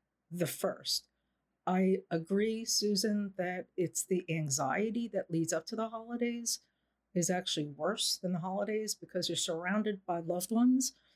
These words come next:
you know, family and friends. Ugh. They're the ones that kinda get you through it. But the holidays themselves, um, w-, weren't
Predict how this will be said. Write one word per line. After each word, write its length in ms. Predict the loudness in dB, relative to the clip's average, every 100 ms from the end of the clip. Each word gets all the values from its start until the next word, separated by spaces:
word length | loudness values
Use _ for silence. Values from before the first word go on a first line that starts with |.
| _ -2
you 120 | 2
know, 100 | 2
family 420 | 2 2 4 4
and 140 | 2
friends. 640 | 0 -2 -2 -2 -2 -4 -6 _ _ _ _ _ 0
Ugh. 160 | 0 -2 -10 _ _ _ _ _ -14 -14 -14 _ _ _ _ _ _
They're 100 | 2
the 100 | 4
ones 300 | 4 4 4
that 220 | 2 0
kinda 220 | -2 -2
get 240 | -2 -2 -2
you 80 | -4
through 260 | -2 -2
it. 120 | -2 _ _ _ _ _ _ _ _ _ _ _ _ _ _ _ _ _ _
But 80 | -2
the 120 | -2
holidays 460 | -2 -2 2 2 4
themselves, 800 | 4 4 2 0 0 -2 -4 -4 _
um, 520 | 4 6 8 6 2 _ _ -20 _ _ _ _ _ _ _ _ _ _ _ _ _ _ _
w-, 260 | 2 2 0
weren't 460 | -2 0 4 2 0